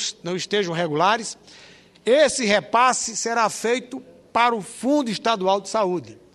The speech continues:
Portanto, não haverá repasse direto. Então, eu acho que o decreto publicado ontem, senhor presidente, pela a presidenta Dilma, foi um decreto moralizador,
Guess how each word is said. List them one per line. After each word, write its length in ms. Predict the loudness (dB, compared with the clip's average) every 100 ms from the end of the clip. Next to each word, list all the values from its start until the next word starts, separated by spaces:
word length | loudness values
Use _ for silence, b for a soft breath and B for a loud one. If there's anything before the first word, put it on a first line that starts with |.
| b b b _
Portanto, 500 | -4 -2 -2 -2 -4
não 120 | -2
haverá 320 | 0 0 0
repasse 440 | -2 -2 -2 -2 -2
direto. 480 | -2 -2 -2 -12 _ B B B B B
Então, 400 | 0 2 2 -2
eu 160 | -2 2
acho 380 | 2 2 -4
que 160 | -8 -6
o 80 | -4
decreto 580 | -4 -4 -2 -2 -4 -12 -14 -12
publicado 520 | -8 -6 -4 -4 -2
ontem, 220 | -4 -6
senhor 120 | -10
presidente, 540 | -6 -8 -6 -8 -10 -20 -20 B B B B B _ _
pela 280 | _ -4 -4 -6
a 120 | -12 -12
presidenta 840 | -12 -10 -6 -6 -4 -2 -2 -4 -14 _
Dilma, 560 | -8 -2 0 -2 -6 -10 _ _ b b b b
foi 360 | -4 2 2 2
um 120 | 0
decreto 560 | 0 0 0 0 0
moralizador, 840 | -4 -2 -2 -2 -4 -2 -2 -2